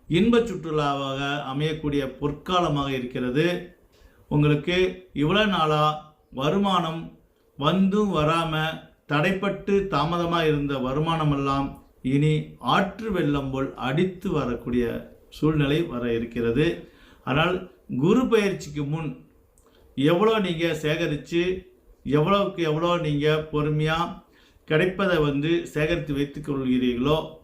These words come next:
அவ்வளோ சிறப்பு நல்லது. ஏன்னா குரு பெயர்ச்சி ஆனதுக்கப்புறம் உங்களுக்கு, அது குரு பெயர்ச்சி ஆனதுக்கப்புறம் சொல்லுகிறேன்.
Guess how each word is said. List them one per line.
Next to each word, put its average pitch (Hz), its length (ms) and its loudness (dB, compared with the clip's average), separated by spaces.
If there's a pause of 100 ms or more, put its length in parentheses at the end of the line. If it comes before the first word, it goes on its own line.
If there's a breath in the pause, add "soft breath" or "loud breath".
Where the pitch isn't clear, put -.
(300)
அவ்வளோ 151 260 2
சிறப்பு 147 400 -4
நல்லது. 120 400 -2
ஏன்னா 151 420 0
குரு 147 220 2
பெயர்ச்சி 156 480 0
ஆனதுக்கப்புறம் 131 840 -4 (300 loud breath)
உங்களுக்கு, 147 1040 2 (1500 soft breath)
அது 143 320 2
குரு 165 180 2
பெயர்ச்சி 165 400 0
ஆனதுக்கப்புறம் 135 600 -2
சொல்லுகிறேன். 131 640 0